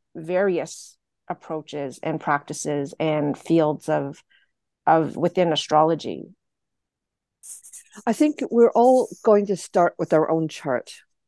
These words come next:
Speaker 1: Mm-hmm.
Speaker 2: That's where we're gonna start with. And, and I think that, you know, with, uh, you know, young, uh,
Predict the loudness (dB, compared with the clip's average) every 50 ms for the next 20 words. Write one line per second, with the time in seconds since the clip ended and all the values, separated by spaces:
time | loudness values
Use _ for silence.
0 | _ _ -18 -18 -18 -14 -14 -14 -12 -12 -12 -14 _ _ _ _ _ _ _ _
1 | _ _ _ 2 4 4 4 6 4 4 6 6 4 2 2 0 -2 -4 -2 -2
2 | -2 -2 -2 -4 -6 -6 -8 -10 -8 -6 -4 -2 -2 -4 -6 -8 _ _ -20 -20
3 | -20 -20 -20 -20 -20 -20 -20 -12 _ 2 4 4 4 4 4 2 2 2 2 4
4 | 6 6 6 4 2 -2 -12 -16 -10 -4 0 2 4 4 2 2 _ _ _ -8
5 | -8 -8 -8 -8 -4 0 4 4 4 4 2 -8 -18 -18 _ _ _ 0 2 4
6 | 6 6 4 4 2 -2 -8 -20 _ _ _ _ _ -6 -2 -2 -2 -2 -2 -6
7 | _ -4 0 4 4 4 4 2 0 -2 -4 -8 -12 _ _ _ _ _ _ _
8 | _ _ _ _ _ -8 -6 -4 -4 -4 -6